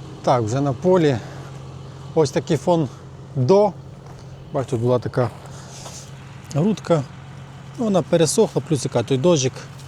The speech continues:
воно більш-менш розсипається. Соломи, ще так багато соломи.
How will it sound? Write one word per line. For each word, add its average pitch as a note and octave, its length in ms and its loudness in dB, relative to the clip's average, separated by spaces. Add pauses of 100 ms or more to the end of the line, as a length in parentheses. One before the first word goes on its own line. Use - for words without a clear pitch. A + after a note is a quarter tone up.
(340)
воно C3+ 160 -2
більш-менш C#3 400 -2
розсипається. A#2+ 720 -2 (1200)
Соломи, F#3 400 4
ще D3+ 160 0
так D#3 180 2
багато D3 300 2
соломи. E3+ 420 -2